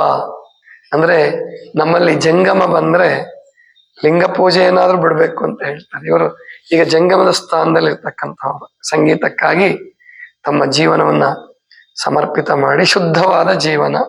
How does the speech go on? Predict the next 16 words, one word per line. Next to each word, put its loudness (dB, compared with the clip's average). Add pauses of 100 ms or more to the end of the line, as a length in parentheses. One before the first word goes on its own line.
(720)
ಸತಿಪತಿಗಳು 0 (460)
ಶುದ್ಧವಾದ 0
ಜೀವನ 0
ಬದುಕ್ತಾ -4 (540)
ಬೆಂಗಳೂರಿನಲ್ಲಿ, 2 (680)
ಆ, 2
ಪರಮ 0
ಪೂಜ್ಯ 0
ಪಂಚಾಕ್ಷರಿ -2 (540)
ಅಜ್ಜ 0
ಅವ್ರ 2
ಹೆಸರಲ್ಲಿ 0 (680)
ಒಂದು -2 (420)
ಸಂಸ್ಥೆಯನ್ನ 0
ಮಾಡ್ಕೊಂಡು -2 (560)
ಅವರು 0